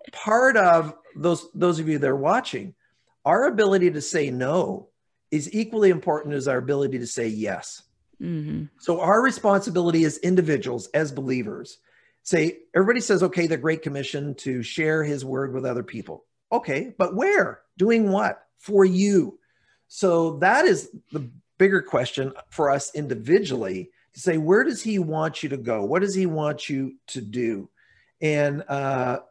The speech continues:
Speaker 1: you know, if I would have followed the cultural pressures, I'd still be on the dairy farm with
Speaker 2: Mm-hmm.
Speaker 1: my two brothers. And so my youngest brother has taken over the dairy farm, and now his son is looking at taking over, and his son has got a son.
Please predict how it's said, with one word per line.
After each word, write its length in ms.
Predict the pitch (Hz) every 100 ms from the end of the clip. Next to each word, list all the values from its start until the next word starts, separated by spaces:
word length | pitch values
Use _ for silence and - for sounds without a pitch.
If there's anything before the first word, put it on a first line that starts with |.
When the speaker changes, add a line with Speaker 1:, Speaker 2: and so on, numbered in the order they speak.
| _ _ _ _ -
Speaker 1:
you 80 | 156
know, 80 |
if 120 | 143 -
I 160 | 160 196
would 180 | 185
have 160 | 180 -
followed 480 | 165 160 165 165 131
the 200 | 120 90 _ -
cultural 440 | 165 165 - 139
pressures, 540 | - 165 - 220 151 -
I'd 160 | 156 151
still 200 | 165 147
be 140 | 151
on 120 | 147
the 80 | 139
dairy 260 | 123 113 113
farm 320 | 107 87 - _ _ _
with 200 | - 151
Speaker 2:
Mm-hmm. 80 | 151
Speaker 1:
my 400 | 139 135 127 190 _ _ _ _ _ _ _ _ -
two 180 | 165 139
brothers. 640 | 127 117 104 - - - _ _ _ _ -
And 400 | 147 143 139 127
so 140 | 160
my 200 | 135 135
youngest 380 | 135 147 160 147
brother 260 | 151 147 147
has 100 | 143
taken 260 | 147 143 143
over 160 | 143
the 120 | 143
dairy 260 | 139 135 139
farm, 420 | 139 135 135 139
and 120 | 135
now 200 | 135 131
his 280 | 123 156 151
son 180 | 160 151
is 160 | 147 139
looking 260 | 135 147
at 120 | 123
taking 340 | 143 135 139 135
over, 340 | 135 131 131
and 120 | 131 127
his 220 | 165 -
son 180 | 165 151
has 140 | 143
got 180 | 147 143
a 60 | 139
son. 380 | - 139 131